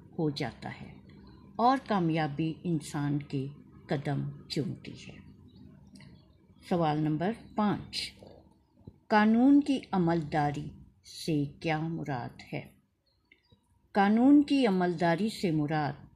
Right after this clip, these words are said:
कानून यानी नज़्म व ज़ब्त पर अमल पैरा होना है,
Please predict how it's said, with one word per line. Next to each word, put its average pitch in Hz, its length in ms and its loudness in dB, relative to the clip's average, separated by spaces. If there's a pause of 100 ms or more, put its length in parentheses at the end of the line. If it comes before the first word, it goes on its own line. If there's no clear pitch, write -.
(520)
कानून 165 580 2 (340)
यानी 160 400 0 (180)
नज़्म 233 400 0
व 175 60 0
ज़ब्त - 560 -6
पर 190 200 2 (140)
अमल 165 260 -2 (140)
पैरा 139 320 -4 (520)
होना 135 260 -2
है, 131 220 -12